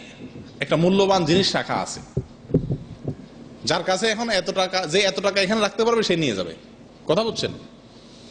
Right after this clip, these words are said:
এখন এটা নিয়ে আপনাদের ভিতরে মতবিরোধ হয়েছে। একজন বলছে যে মতুয়া আট টাকার কথা বলছে, আরেকজন বলছে, "না, দশ টাকার কথা বলছে।" কথা বুঝছেন? তো কত টাকা রাখা নিরাপদ হবে?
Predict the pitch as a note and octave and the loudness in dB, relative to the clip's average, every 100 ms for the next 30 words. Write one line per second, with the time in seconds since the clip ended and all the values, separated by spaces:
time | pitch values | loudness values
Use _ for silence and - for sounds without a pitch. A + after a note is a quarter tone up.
0 | - - F3 C4+ C#4+ G#3+ G3 G3 F#3 F#3+ | -12 -4 -2 -2 0 0 0 0 0 0
1 | F#3+ F#3+ G#3 G3 E3+ D#3 E3 D3+ B2+ C3 | 0 0 0 4 4 6 4 4 4 2
2 | B2+ D#3 D#3 D#3+ E3+ E3+ C3+ D#3 F3 F3 | 2 0 -2 -2 -2 0 2 4 4 4
3 | D3+ - D3+ C#3 C3 C3 B2+ G#2+ - G2 | -2 -2 -2 0 0 0 0 -2 -4 -2
4 | C3 D3 E3 E3 D#3 F3+ - C#3 A2+ G#2+ | -2 2 2 4 4 2 2 0 0 -2
5 | G2+ D#2+ - - - - - - - - | -4 -8 -14 -18 -20 -20 -20 -20 -20 -20
6 | - - - - - - - - - - | -20 -20 -20 -20 -20 -20 -20 -20 -20 -18
7 | - - C3+ G#3+ A3 - F#2+ - - - | -18 -4 0 0 0 -2 -4 -8 -20 -20
8 | - - - D#3 - F3+ G3 F#3+ F#3+ F#3 | -20 -20 -10 -4 0 2 4 2 2 2
9 | G#3+ A3 G3+ G3 F#3+ G#3 | 2 2 4 4 4 4